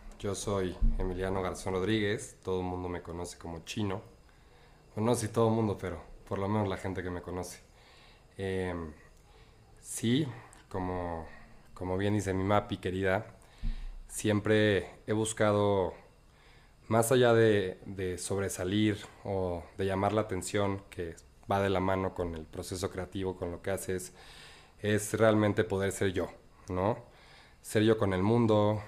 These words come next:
ser transparente con lo que quiero decir y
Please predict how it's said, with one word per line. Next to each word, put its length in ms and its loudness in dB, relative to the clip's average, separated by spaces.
ser 280 -6
transparente 640 -2
con 180 -4
lo 140 -6
que 120 -8
quiero 220 -2
decir 560 -2
y 580 -4